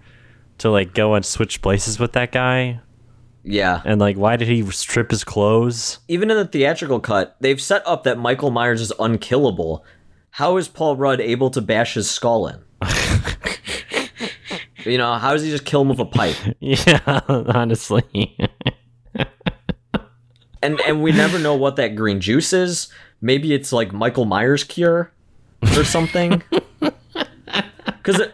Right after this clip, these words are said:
Speaker 2: we also notice they're in, like, a comedically sci-fi laboratory.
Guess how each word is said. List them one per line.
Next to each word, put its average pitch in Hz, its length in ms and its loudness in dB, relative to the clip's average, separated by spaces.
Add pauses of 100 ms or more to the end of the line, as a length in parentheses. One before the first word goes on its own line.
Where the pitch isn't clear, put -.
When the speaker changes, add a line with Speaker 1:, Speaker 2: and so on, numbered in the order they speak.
(140)
Speaker 2:
we 214 120 0
also 262 280 2
notice 185 280 0
they're 175 120 0
in, 151 240 0
like, 185 220 0
a 127 60 -2
comedically 151 720 2
sci-fi 120 720 0
laboratory. 87 1000 -2